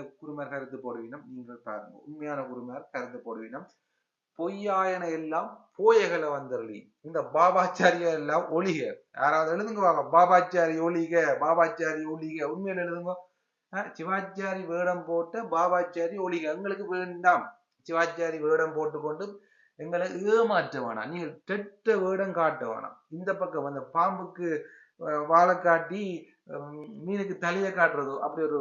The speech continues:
ஒரு மு-, முதுமொழி சொல்வார்கள், அது மாதிரி இருக்க வேணாம். அங்க போய் பாபாக்கு முன்னுக்கு அப்படி நிக்கிறது,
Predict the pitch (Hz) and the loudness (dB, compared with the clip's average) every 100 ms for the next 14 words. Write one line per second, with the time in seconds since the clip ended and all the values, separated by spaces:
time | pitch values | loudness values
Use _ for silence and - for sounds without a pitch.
0 | 139 151 143 139 131 147 170 175 190 208 | -2 -4 -4 -4 -6 -6 -8 -8 -6 -4
1 | 196 170 160 151 127 117 - - 156 214 | -4 -4 -4 -4 -6 -8 -10 -14 -10 -6
2 | 202 190 185 180 156 143 127 139 185 180 | -4 -6 -8 -8 -6 -4 -2 -4 -2 -4
3 | 180 - 151 160 180 180 175 170 156 151 | -4 -4 0 2 4 2 0 -6 -2 0
4 | 151 165 156 139 139 135 | 0 -4 -6 -8 -6 -6